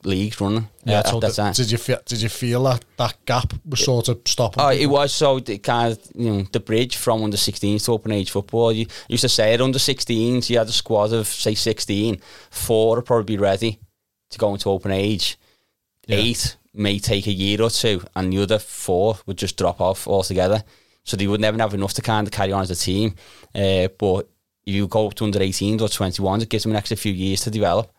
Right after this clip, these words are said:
Speaker 2: Yeah.
Speaker 1: Yeah.
Speaker 2: So would, 'cause some people would then say, "Well, it might work the other way, they're playing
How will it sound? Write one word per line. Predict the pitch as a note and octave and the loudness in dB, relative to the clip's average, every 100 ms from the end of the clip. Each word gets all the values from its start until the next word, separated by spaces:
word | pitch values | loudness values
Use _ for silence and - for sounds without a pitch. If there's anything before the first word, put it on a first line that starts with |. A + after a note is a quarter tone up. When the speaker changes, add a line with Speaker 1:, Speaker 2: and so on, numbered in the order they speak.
| - | -10
Speaker 2:
Yeah. | G#2+ G2+ _ _ - G#2+ | -8 -8 _ _ -14 -4
Speaker 1:
Yeah. | G2+ | 0
Speaker 2:
So | C#3+ E3+ F3+ | 0 0 2
would, | D#3+ - | 2 2
'cause | - B2+ | -2 0
some | - D3+ | 2 2
people | D3 D3+ D#3 - _ - | 0 0 -2 -2 _ -4
would | C3+ G2 | -2 0
then | B2 A#2+ | 0 2
say, | B2+ A2+ A2 - | 2 0 -4 -4
"Well, | B2+ | -2
it | A#2+ | 0
might | B2+ B2 | 0 0
work | B2 A#2 | 2 0
the | - A#2+ | 2 0
other | A#2+ | 2
way, | C3+ | 2
they're | C3 | 2
playing | - B2+ A#2+ A#2+ | 0 0 2 0